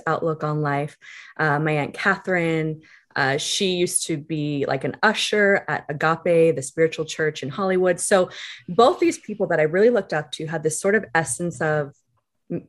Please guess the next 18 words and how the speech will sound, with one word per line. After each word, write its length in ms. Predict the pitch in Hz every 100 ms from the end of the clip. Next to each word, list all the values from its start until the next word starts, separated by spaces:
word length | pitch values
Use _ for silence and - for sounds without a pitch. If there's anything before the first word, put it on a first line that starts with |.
| _
the 120 | - 156
law 180 | 143
of 40 | 143
attraction, 600 | 160 285 294 - 170 151
manifestation, 960 | 147 151 165 180 - 233 254 - 165 147
co-creation, 760 | - 156 - 202 226 220 165
you 80 | 185
know, 160 | 175 165 - -
believing 420 | 180 165 175 185
in 140 | 190 185
a 40 |
higher 280 | 185 196 202
power. 560 | 202 240 240 185 139 - - -
However, 420 | - 202 220 233
they 140 | 196 180
were 140 | 180
both 360 | 160 185 247 247 _ _ _
millionaires 760 | 175 196 370 208 85 - -